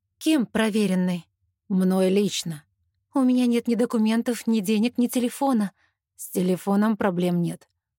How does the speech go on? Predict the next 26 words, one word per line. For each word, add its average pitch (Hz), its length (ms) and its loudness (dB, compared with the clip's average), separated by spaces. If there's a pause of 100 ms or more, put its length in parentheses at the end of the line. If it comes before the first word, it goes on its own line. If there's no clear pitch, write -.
(140)
Он 247 160 0
достал 202 360 -2
из 202 100 -6
кармана 190 400 0
аппарат 190 400 -4
и 240 60 -6
положил 190 360 -2
передо 180 300 -4
мной. 165 320 -4 (480)
"Это 202 320 0
Наташин. 202 640 0 (380)
Он 247 180 0
старый. 165 540 -6 (680)
Данные 202 540 2
своей 202 240 0
учетной 202 360 0
записи, 185 420 -4
которая 185 360 -4
привязана 175 480 -2
к - 80 -8
электронке. 180 640 -4 (180)
Знаешь, 190 400 -2
как - 160 -8
перенести? 175 640 -4 (340)
Или 190 220 0
помочь?" 185 580 -2